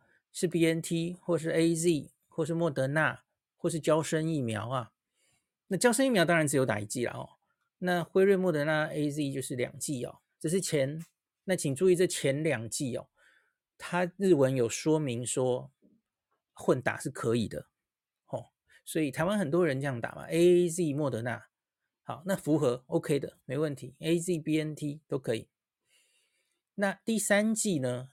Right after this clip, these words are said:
那这个第三剂那个要，就只有辉瑞跟莫德纳而已了吼。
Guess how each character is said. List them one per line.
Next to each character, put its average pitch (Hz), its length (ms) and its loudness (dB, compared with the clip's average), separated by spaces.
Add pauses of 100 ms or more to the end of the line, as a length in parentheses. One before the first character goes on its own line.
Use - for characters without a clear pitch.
那 165 80 -10
这 165 140 -2
个 143 100 0
第 190 160 -2
三 185 300 2
剂 160 300 -2
那 156 200 -4
个 143 80 0
要， 135 260 2 (760)
就 170 120 0
只 135 260 0
有 127 320 2
辉 135 180 2
瑞 135 160 2
跟 131 120 0
莫 135 160 -2
德 113 140 -8
纳 123 200 -4
而 131 120 -6
已 139 140 -8
了 - 100 -12
吼。 - 200 -10